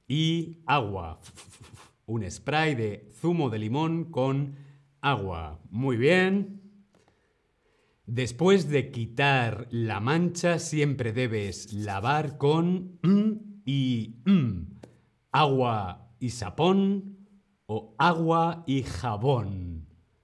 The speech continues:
Agua y sapón o agua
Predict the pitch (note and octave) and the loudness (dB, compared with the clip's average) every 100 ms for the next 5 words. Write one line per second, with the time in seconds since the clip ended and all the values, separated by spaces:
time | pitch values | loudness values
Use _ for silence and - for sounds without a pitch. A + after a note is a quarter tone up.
0 | _ _ _ _ _ _ _ _ _ _ | _ _ _ _ _ _ _ _ _ _
1 | _ _ _ _ _ _ _ _ _ C3 | _ _ _ _ _ _ _ _ _ 2
2 | C#3 B2+ A2+ G2+ - A#2+ G#2 - - A2 | 2 2 0 -2 -6 -8 -8 -8 -6 -6
3 | F#2+ - D#3+ F#3+ G3 G#3 G3+ - - - | -6 0 2 4 2 0 -6 -12 -20 -6
4 | A#2+ A#2 - C3+ F3+ F3 F3+ F#3 F#3 F#3 | -2 -2 -2 2 2 4 2 2 0 -10